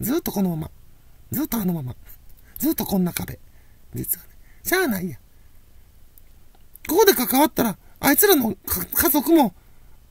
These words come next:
むちゃくちゃになるやん。そんなママがおったらあいつらに。<laughs> な。予想できるから回避できるやろ。だからこの程度で終わんねん。連中とのこと、この壁で。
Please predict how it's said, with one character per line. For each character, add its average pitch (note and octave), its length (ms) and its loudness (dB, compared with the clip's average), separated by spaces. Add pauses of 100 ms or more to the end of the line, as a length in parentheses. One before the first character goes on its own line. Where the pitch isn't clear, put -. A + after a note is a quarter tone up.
(480)
む C3 100 0
ち - 60 2
ゃ - 40 -2
く G4+ 60 -4
ち - 60 -4
ゃ A#3 60 0
に F#3 60 -2
な D#3+ 80 -6
る - 60 -16
や C3 80 -10
ん。 - 40 -14 (200)
そ - 180 2
ん A3+ 80 6
な A#3 200 2 (340)
マ A3+ 140 0
マ F3+ 100 0
が D#3+ 120 -6
お G3 60 0
っ - 40 -10
た - 140 -8
ら D#3+ 80 -8
あ - 20 -8
い C#3 60 -10
つ - 100 -8
ら G2 80 -6
に。 A2 100 -4 (320)
<laughs> - 0 -
な。 B2 120 -2 (1400)
予 D4+ 160 2
想 E4+ 220 2
で G#4 120 4
き - 140 -16
る A4 100 -4
か D#4+ 100 -4
ら A#3 60 -10
回 G#3+ 260 -8
避 G#3+ 60 -4
で C#4 120 0
き E4 120 0
る D4+ 80 0
や G#3 80 -8
ろ。 - 100 -18 (640)
だ - 100 0
か C4+ 80 0
ら A3 80 -2
こ A#3+ 120 -2
の A3 100 2
程 F#2+ 160 -4
度 - 100 -8
で E3 60 -6
終 F3+ 100 -6
わ F3+ 100 -6
ん D3+ 40 -12
ね C#3 60 -16 (460)
ん。 - 20 -4
連 F#3+ 160 -2
中 - 160 -4
と - 100 -4
の F3 80 -2
こ - 100 -6
と、 A#3+ 100 -2
こ D4 120 0
の D4+ 100 2
壁 A3+ 260 0
で。 A#3+ 200 -6